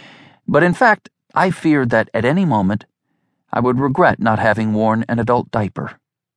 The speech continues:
In spite of whatever drugs or beverages had pushed the S U V driver's crazy button and filled him with murderous rage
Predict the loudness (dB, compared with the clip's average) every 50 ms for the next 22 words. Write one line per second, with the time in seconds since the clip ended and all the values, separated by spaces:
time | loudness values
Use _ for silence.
0 | _ _ _ _ _ _ _ _ _ _ _ _ _ _ _ _ _ _ _ _
1 | _ _ _ _ _ -2 -2 -2 -2 -2 0 0 2 2 2 2 2 4 4 4
2 | 4 4 2 0 0 2 4 4 4 4 2 0 -2 -2 0 2 2 2 2 0
3 | -4 -4 -4 -4 -4 -4 -6 -6 -6 -2 -2 -2 -2 -2 -4 -2 -2 -2 -2 -2
4 | -4 -4 -4 -4 -4 -2 0 2 2 2 2 0 -2 -4 -6 -8 -10 -6 -4 -2
5 | 0 0 0 0 0 -2 -2 -2 -2 -2 -2 -2 -6 -6 -6 _ -18 -20 -20 -20
6 | _ -6 -4 -4 -4 -4 0 2 2 2 4 2 0 0 0 -2 -2 -4 -2 -2
7 | 0 2 2 2 2 2 0 -2 -2 -2 -2 -2 0 0 0 -2 -2 -4 -4 -6
8 | -10